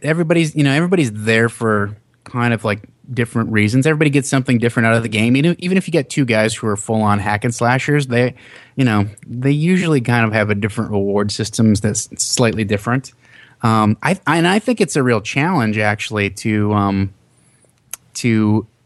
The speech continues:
to be inclusive of, like, if you come up with a good idea, to be inclusive of somebody else, because D and D, like, by its nature, divides people into, you know,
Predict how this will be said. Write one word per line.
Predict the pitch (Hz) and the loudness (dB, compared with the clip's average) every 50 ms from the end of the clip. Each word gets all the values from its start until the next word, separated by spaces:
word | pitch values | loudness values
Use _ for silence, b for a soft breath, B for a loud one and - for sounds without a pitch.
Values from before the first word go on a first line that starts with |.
| _ _ _ _ _ _ _ _ _ _ _ _ _ _ _ _ _ - | _ _ _ _ _ _ _ _ _ _ _ _ _ _ _ _ _ -6
to | - 139 | -4 -4
be | 113 107 120 120 127 147 | -2 0 0 0 2 2
inclusive | 160 165 - - - 165 165 180 - - 185 180 175 | 0 0 -2 -2 0 0 0 0 0 0 0 0 2
of, | 131 | 2
like, | 117 107 104 - | 0 0 -2 -2
if | 110 - 127 | -4 -2 -2
you | 131 | -2
come | 131 - 143 139 | 0 0 0 0
up | 139 127 | 0 0
with | 143 127 123 | 0 0 0
a | |
good | 120 113 131 127 | 0 0 2 2
idea, | 120 117 113 107 104 113 110 107 110 120 131 147 151 b b b b b b b b b b b | 2 2 0 0 0 0 2 2 4 4 2 2 0 b b b b b b b b b b b
to | - 131 | -6 -6
be | 113 107 120 123 | -2 0 0 0
inclusive | 135 131 127 - 139 131 - 135 | 0 0 0 -2 -2 -2 -2 -4
of | 117 110 | -4 -2
somebody | - 131 123 123 117 | 0 0 0 2 2
else, | 113 123 135 | 2 2 0
because | - - 135 - - 127 110 104 | -2 -4 -4 -2 0 0 0 0
D | 120 139 151 | -2 0 0
and | 147 131 | 0 0
D, | 110 117 120 127 127 | 0 0 0 0 0
like, | 120 113 117 127 - _ _ _ _ - | 0 -2 -4 -6 -12 _ _ _ _ -8
by | 123 117 117 123 | -2 0 0 0
its | 120 113 - - | 0 -2 -2 -2
nature, | - 113 107 107 120 - - 156 | 0 0 2 0 0 0 0 0
divides | 139 113 113 98 92 101 95 101 110 113 117 - | 0 0 0 0 0 0 0 0 0 -2 -6 -10
people | - - 131 127 _ 139 131 131 | -12 -12 -12 -10 _ -4 -2 -2
into, | 127 117 117 107 104 - - 110 107 104 98 b b b b b _ _ _ _ _ | 0 0 0 0 0 0 0 0 0 0 -2 b b b b b _ _ _ _ _
you | - 113 | -2 0
know, | 101 98 104 | 0 -2 -4